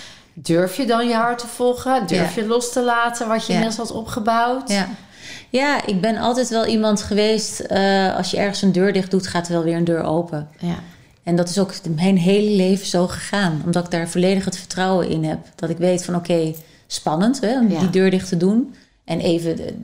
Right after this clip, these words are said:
Speaker 2: er nergens dat er gelijk weer een deur open gaat, maar even in het,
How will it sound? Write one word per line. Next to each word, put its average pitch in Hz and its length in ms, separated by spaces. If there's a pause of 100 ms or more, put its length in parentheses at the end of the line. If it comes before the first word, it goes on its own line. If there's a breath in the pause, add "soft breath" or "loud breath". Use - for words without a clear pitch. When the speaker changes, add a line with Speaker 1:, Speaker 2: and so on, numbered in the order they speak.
Speaker 2:
er 175 120
nergens 170 540
dat 175 160
er 165 80
gelijk 165 280
weer 160 100
een 160 80
deur 160 180
open 160 280
gaat, 285 220
maar 214 120
even 170 200
in 160 100
het, 156 120